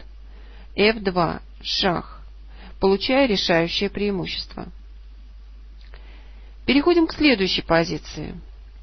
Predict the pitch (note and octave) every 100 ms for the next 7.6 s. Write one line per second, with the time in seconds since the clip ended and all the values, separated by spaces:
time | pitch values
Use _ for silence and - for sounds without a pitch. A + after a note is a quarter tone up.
0 | - - - - - - - - - -
1 | - - - - - - - - - G#3+
2 | G3+ C4 - C4+ B3 G#3+ G3 D#3+ - -
3 | - - - - - - - - - -
4 | - - - - - G#3 B3+ E4 G#3 F3
5 | E3 - - - A#3 C#4 - C4 G#3+ G#3+
6 | G#3+ G#3+ F#3+ F3 - F#3 E3+ E3 F3 -
7 | A3 A3 - G#3+ D3+